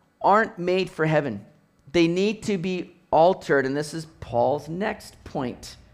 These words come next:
Verse fifty-one, "Behold, I tell you a mystery." And here's the placard that needs to be on every nursery in every church. "We shall not all sleep, but we shall all be changed." Every nursery needs to have, okay. Verse fifty-two, "In a moment, in the twinkling of an eye, at the last trumpet, for the trumpet will sound,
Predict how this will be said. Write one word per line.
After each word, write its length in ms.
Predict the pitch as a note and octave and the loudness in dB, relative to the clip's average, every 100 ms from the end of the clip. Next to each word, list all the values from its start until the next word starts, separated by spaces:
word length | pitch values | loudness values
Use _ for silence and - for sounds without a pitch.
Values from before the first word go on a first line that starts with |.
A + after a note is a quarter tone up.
| - _ _ _ _ _ | -20 _ _ _ _ _
Verse 260 | - C#3+ - | 0 0 0
fifty-one, 320 | D#3+ E3 D#3+ | -4 -2 -2
"Behold, 360 | C#3+ D3 D3+ | 0 0 0
I 60 | D#3 | -2
tell 240 | D3+ C#3+ | -4 -4
you 160 | C#3+ D3+ | -2 -4
a 40 | E3+ | -6
mystery." 500 | A#2+ - - G2 G2+ - - _ _ - _ _ _ _ - | -8 -10 -12 -12 -12 -18 -20 _ _ -20 _ _ _ _ -4
And 140 | C3+ | 0
here's 200 | D#3 F3 | 2 2
the 100 | - | 0
placard 480 | - F#3 F3+ F#3+ E3 | 4 4 4 2 2
that 180 | D#3+ D#3 | 2 2
needs 200 | D#3 - | -2 -6
to 80 | |
be 160 | D3 D#3 | -4 -2
on 120 | D3 | 0
every 320 | C#3+ D3 D#3 C#3 - - | 0 0 -2 -4 -18 -10
nursery 720 | C#3 D3 D#3 - D#3+ E3+ A#3 - | -2 0 0 -2 0 0 0 -8
in 120 | C3+ | -2
every 200 | C#3+ D3 | 0 0
church. 480 | C#3+ - C#3+ E3+ - - - - | -2 0 0 0 -6 -18 -18 -4
"We 120 | C#3+ | -4
shall 220 | - D3 | 0 2
not 200 | C#3 C#3+ | 4 4
all 160 | D3 D#3 | 4 2
sleep, 420 | - D3+ E3 - _ - | -2 -6 -6 -8 _ -8
but 140 | G2+ | -8
we 80 | C3 | -6
shall 220 | - B2 | -6 -2
all 120 | B2+ | 0
be 120 | B2 C#3+ | 0 -4
changed." 540 | - B2 B2+ C#3 - - - - - - - | -6 -6 -6 -10 -18 -20 -20 -20 -20 -20 -12
Every 180 | - B2 | -4 -2
nursery 340 | B2+ B2+ B2 | -2 -2 -4
needs 160 | A#2 C3 | -6 -6
to 60 | A#2+ | -6
have, 160 | A2+ G#2 A2 A#2+ | -6 -6 -8 -8
okay. 200 | - F#2+ - - - - - - - - - | -8 -12 -12 -20 -20 -20 -20 -20 -20 -20 -4
Verse 220 | E3 G3+ | 4 4
fifty-two, 380 | A#3 G#3 F#3 A3+ | 4 0 4 6
"In 80 | A3+ | 6
a 40 | |
moment, 340 | A3 A#3+ C#4 A#3 | 8 8 8 4
in 40 | |
the 60 | A3 | 2
twinkling 380 | A3+ A#3 A#3+ | 2 2 4
of 60 | B3+ | 4
an 60 | C4+ | 6
eye, 200 | C4+ C4 | 6 6
at 80 | |
the 60 | A#3+ | 6
last 260 | A#3 A#3+ A#3+ | 6 4 4
trumpet, 360 | B3+ B3+ A#3+ | 2 4 2
for 140 | A#3 A3 | 2 2
the 80 | |
trumpet 360 | G#3+ A3 G#3+ A3+ | 2 2 2 2
will 100 | A#3+ | 2
sound, 560 | A#3+ B3+ G#3 G#3 B3+ | 2 2 4 4 2